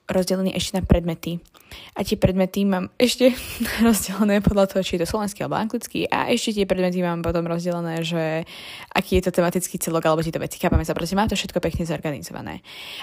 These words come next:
A môj love language je, že keď dám zazdieľať môj Google disk, tak proste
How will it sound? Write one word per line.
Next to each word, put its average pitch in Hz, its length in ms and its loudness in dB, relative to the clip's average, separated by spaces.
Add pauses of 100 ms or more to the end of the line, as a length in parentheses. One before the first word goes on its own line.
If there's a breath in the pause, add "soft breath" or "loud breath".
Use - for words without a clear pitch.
(100 loud breath)
A 214 160 4
môj 220 240 4
love 226 160 6
language 220 400 2
je, 190 240 6
že 190 140 4 (100)
keď 190 160 -2
dám 180 320 4
zazdieľať 208 560 2
môj 170 320 0
Google 180 320 0
disk, 220 480 -2 (1040)
tak 180 240 2
proste 170 840 0